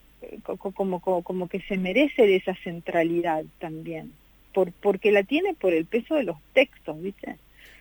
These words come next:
O sea, yo pienso, no sé, en Distancia de Rescate de Samantha Schweblin. Yo me acuerdo haberle escuchado a, a Samantha leer ese texto acá en Buenos Aires, en la terraza de Eterna Cadencia. Ella lo estaba leyendo al lado mío y yo te juro,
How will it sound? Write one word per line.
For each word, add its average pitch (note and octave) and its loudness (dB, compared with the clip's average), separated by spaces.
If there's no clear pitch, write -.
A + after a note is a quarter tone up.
O - -20
sea, G#3+ 6
yo G#3+ 2
pienso, B3 2
no G#3 -2
sé, A3 0
en E3 -12
Distancia A3 4
de G3+ 10
Rescate A3+ 8
de G3 10
Samantha G3 2
Schweblin. A3+ 4
Yo - 0
me D4+ 6
acuerdo C#4 6
haberle G#3 6
escuchado G#3+ 6
a, F#3+ 12
a F3 4
Samantha G#3 2
leer F#3+ 6
ese A3 4
texto - -4
acá F#3 2
en G#3+ 4
Buenos G3+ 4
Aires, A3+ 8
en F#3 0
la E3+ 0
terraza G3+ 4
de F#3+ 8
Eterna G3 4
Cadencia. A#3 2
Ella G#3+ 2
lo G#3+ 6
estaba G#3+ 2
leyendo G#3+ 4
al G#3+ 6
lado F#3+ 6
mío A3 2
y G3+ -6
yo F#3+ -2
te A3 -2
juro, A3+ -2